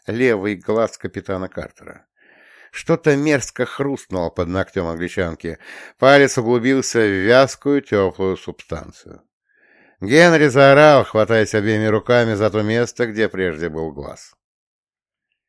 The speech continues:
Элис очень мешали наручники, которые соединяли её левую руку с рукой её бывшего любовника.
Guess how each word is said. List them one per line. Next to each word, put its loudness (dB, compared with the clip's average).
Элис -4
очень -4
мешали -4
наручники, -8
которые 2
соединяли 0
её 2
левую 2
руку 0
с -12
рукой -2
её -2
бывшего -6
любовника. -10